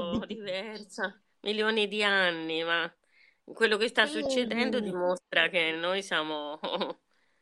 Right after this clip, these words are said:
Speaker 1: non lo so, in fase di estinzione, no? <laughs>
Speaker 2: Ma in realtà,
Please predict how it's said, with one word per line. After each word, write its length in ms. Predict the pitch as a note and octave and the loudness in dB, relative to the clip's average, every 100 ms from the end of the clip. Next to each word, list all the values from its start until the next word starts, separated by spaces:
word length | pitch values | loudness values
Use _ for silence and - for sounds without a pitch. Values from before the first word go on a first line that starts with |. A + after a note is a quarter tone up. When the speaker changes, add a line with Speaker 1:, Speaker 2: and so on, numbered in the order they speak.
| _ - | _ -4
Speaker 1:
non 140 | E3+ | 2
lo 100 | E3+ | 2
so, 280 | E3+ G#3 - | 4 4 4
in 260 | D#3+ E3+ F3 | 2 4 6
fase 320 | G3+ F#3 F#3 | 8 6 4
di 80 | F#3 | -6
estinzione, 760 | F#3 G3 F3+ F3 G3+ F3+ D#3+ | -6 -6 -6 -4 -2 -2 -2
no? 540 | E3 F3+ E3+ D#3+ E3+ - | -2 -2 -2 -2 -6 -8
<laughs> 380 | A3 C4+ - - _ - - _ - | -8 -8 -12 -20 _ -20 -20 _ -16
Speaker 2:
Ma 140 | - - | -6 -4
in 140 | A2 | -2
realtà, 600 | B2 B2 A#2+ D3 F#3+ D#3+ | 2 2 6 8 8 6